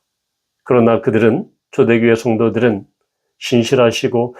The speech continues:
그 놀라우신 일을 행하신 하나님의 그, 하나님께 대한 믿음을 고백하면서 이런 핍박 가운데서도 앞으로 그들을 지켜 보호하여 주시고, 또한 놀-, 이기게 하실, 이기게 하시고,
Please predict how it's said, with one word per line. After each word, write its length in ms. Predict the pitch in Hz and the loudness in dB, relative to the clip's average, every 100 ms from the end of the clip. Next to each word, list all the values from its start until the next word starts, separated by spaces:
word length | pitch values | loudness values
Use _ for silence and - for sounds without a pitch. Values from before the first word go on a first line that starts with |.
| - - | -20 -8
그 260 | - 131 120 | 0 2 4
놀라우신 680 | 135 170 160 - 175 214 269 | 4 2 0 -6 -10 -8 -2
일을 340 | 175 202 151 | 2 4 2
행하신 540 | 165 165 147 147 110 - - - | 0 0 0 -2 -6 -8 -20 -12
하나님의 800 | - 147 135 123 120 113 110 113 | 0 2 4 2 0 0 -2 -4
그, 380 | - 180 185 190 _ _ _ _ _ _ _ _ _ | -4 -2 -2 -8 _ _ _ _ _ _ _ _ _
하나님께 560 | - 165 151 139 139 135 | -2 2 4 2 0 -2
대한 220 | 131 120 | 0 0
믿음을 380 | 123 151 180 175 | 0 0 0 -4
고백하면서 760 | - 139 151 - 117 104 - - _ _ _ _ _ | -2 0 0 -2 -4 -4 -8 -18 _ _ _ _ _
이런 240 | 123 117 113 | -2 0 0
핍박 380 | 147 143 127 - | -2 0 0 2
가운데서도 600 | 120 113 110 - 107 - - - | 0 0 -4 -6 -12 -14 -20 -4
앞으로 440 | 113 - 131 110 | -2 -2 -2 -2
그들을 380 | 117 117 117 120 | 0 0 0 -2
지켜 460 | - 143 - 156 147 | -4 -8 -2 0 0
보호하여 540 | 170 170 170 170 170 | 2 2 4 2 0
주시고, 400 | 139 - - - _ _ _ _ _ _ _ | -6 -12 -14 -20 _ _ _ _ _ _ _
또한 400 | 151 127 127 123 | 0 2 2 0
놀-, 580 | 135 190 208 220 226 202 151 | 0 0 -2 -2 -2 -4 0
이기게 400 | 196 233 185 185 | 2 2 2 2
하실, 400 | 139 - 131 - 247 | 0 -4 -6 -8 -8
이기게 360 | 143 160 202 190 | -8 -6 0 0
하시고, 500 | 120 - - - | 0 -6 -10 -14